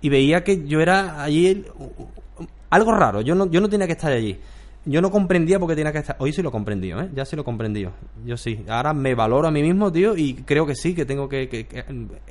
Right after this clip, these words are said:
era necesario eso, ¿no? Pero en su día, que va, yo, yo veía, imagínate, a Bisbal que canta, que te cagas, no le gusta al otro, "Ostras, esta gente cómo canta, y yo cago aquí, yo cómo canto esto".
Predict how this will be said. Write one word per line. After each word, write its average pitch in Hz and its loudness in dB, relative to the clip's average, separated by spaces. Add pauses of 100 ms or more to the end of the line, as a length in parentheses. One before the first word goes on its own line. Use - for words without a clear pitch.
era 156 0 (120)
necesario 131 -2
eso, 98 -6
¿no? 165 -4 (580)
Pero 113 -2
en 110 -2
su 104 -6
día, 95 -4
que 127 -6
va, 98 -6
yo, 113 -6 (100)
yo 87 -8
veía, 80 -6
imagínate, 85 -8
a 110 -6
Bisbal 90 -6
que - -18
canta, 85 -10
que 82 -8
te 82 -10
cagas, 98 -8
no 98 -8
le 98 -10
gusta 117 -10
al 110 -10
otro, 117 -8
"Ostras, 107 -10
esta - -14
gente 110 -12
cómo 101 -10
canta, 120 -6 (280)
y 110 -10
yo 107 -4
cago - -14
aquí, 185 -4
yo 156 -2
cómo 127 -4
canto 123 -4
esto". 175 -4